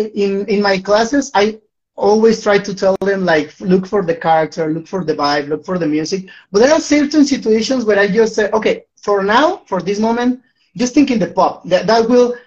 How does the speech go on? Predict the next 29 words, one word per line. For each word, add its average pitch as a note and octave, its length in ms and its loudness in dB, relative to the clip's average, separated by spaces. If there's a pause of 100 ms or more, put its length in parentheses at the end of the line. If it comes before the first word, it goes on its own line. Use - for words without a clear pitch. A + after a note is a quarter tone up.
(300)
because A3 500 0
if A3 240 -2
I'm A#3+ 220 4
working B3+ 420 0
in F3 120 -4
something A3 500 -2
so A3 340 0
experimental, G#3+ 1120 -2 (220)
it's G#3+ 280 0
hard C4 500 4
to G#3+ 320 -6 (420)
get G#3+ 320 0
all A3 220 4
these G#3+ 280 0
things G#3+ 420 2
in G#3 100 2
your E3+ 200 2
mind F#3 400 2
while F3 160 4
you D3 220 -4
are F#3+ 160 2
experimenting. F3 840 -4 (240)
In F#3 200 0
those B3 200 4
situations, A#3 480 2
it's - 120 -6
cool A3+ 180 0
to G#3 100 -6
say, G3 380 -2